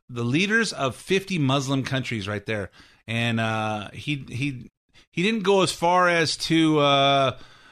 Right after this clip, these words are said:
to say, "Hey, you bunch of Muslims, you need to get out of here. You guys are all a bunch of dirty dirtbags." He didn't do that. But he was firm on, "Hey, this is your problem. You need to get involved with it. We're gonna protect our country." He didn't say it exactly like that, but he,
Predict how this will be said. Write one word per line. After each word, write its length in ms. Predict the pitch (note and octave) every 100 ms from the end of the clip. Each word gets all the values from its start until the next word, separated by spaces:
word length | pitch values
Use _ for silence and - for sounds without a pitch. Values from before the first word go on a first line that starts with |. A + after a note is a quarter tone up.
| _ -
to 100 | D3+
say, 220 | - E3+
"Hey, 240 | G3 G#3+ G3+
you 180 | G3
bunch 300 | E3+ G3 G3+
of 80 | F#3+
Muslims, 480 | E3+ G3 F3 F3+ D#3
you 40 |
need 120 | G3 F#3+
to 60 |
get 200 | G3 A#3
out 220 | A#3+ A#3+
of 40 | A#3
here. 520 | A#3 A3 G3 D#3 A2 -
You 140 | F#3+
guys 240 | A3 A3+ G#3
are 80 | A3
all 160 | A3
a 20 |
bunch 240 | G3+ G#3+ G3
of 80 | F#3
dirty 240 | G#3 G3+ E3 D3+ D3+
dirtbags." 540 | E3+ G#3+ G3 F#3 D3+ - - -
He 100 | D3
didn't 180 | D#3 D#3
do 140 | F3
that. 340 | F3+ E3+ - _ - _ _ -
But 140 | B2+
he 100 | D3
was 160 | D3+ -
firm 440 | - E3+ F3 F3
on, 400 | D#3 C#3+ C#3+ B2+ _ -
"Hey, 340 | E3 C#3+ C3 _ -
this 240 | C3+ D#3
is 240 | G3+ D3 E3+
your 120 | F#3+
problem. 580 | F#3+ F3+ D#3 C#3 C#3+ C3 -
You 140 | D3+
need 140 | D#3
to 80 | D3+
get 120 | C#3
involved 460 | C3+ A#2+ C3+ C#3+ B2
with 140 | G#2+
it. 180 | G#2+ -
We're 160 | B2+ D3
gonna 200 | E3+ D#3+
protect 440 | C#3 B2+ C3+ B2+
our 80 | A#2+
country." 500 | - C3 A#2 G#2 G2+ - - -
He 120 | -
didn't 180 | G3 E3
say 160 | - C#3+
it 80 | C3
exactly 480 | G#2 B2 D#3 -
like 160 | A#2+ G2+
that, 220 | A#2 A2
but 140 | A#2 -
he, 340 | A#2+ B2